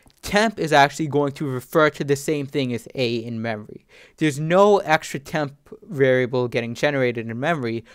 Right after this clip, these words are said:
What it's just going to do is it's going to refer to the same thing in A, in this particular example. So what happens next is A is going to refer to the same thing as B because it's going to call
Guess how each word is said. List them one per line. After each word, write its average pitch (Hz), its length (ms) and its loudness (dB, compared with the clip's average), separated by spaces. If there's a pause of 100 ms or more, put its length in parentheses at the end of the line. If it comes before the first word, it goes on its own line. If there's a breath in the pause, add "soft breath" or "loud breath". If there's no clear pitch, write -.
(120)
What 143 100 -2
it's 139 100 -4
just 160 180 -4
going 147 160 -4
to 139 100 -10
do 127 160 -2
is 120 100 -2
it's 120 140 -10
going 139 240 -4
to 139 100 -8
refer 120 340 -2
to - 120 -8
the 120 100 -6
same 123 220 -8
thing 110 200 -6
in 110 140 -12
A, - 280 -14 (760)
in 180 120 0
this 175 160 2
particular 135 400 -2
example. 110 480 -6 (840 soft breath)
So - 180 0
what 156 120 2
happens 151 380 6
next 160 340 -2
is 139 300 -4 (100)
A 180 220 6
is 156 160 0
going 151 300 -2
to 160 160 -4
refer 143 500 0
to 160 140 -6
the 147 120 -2
same 143 280 -6
thing 135 180 -6
as 117 140 -6
B 120 380 -6
because 131 300 -16
it's 123 120 -8
going 120 200 -8
to - 100 -12
call 110 460 0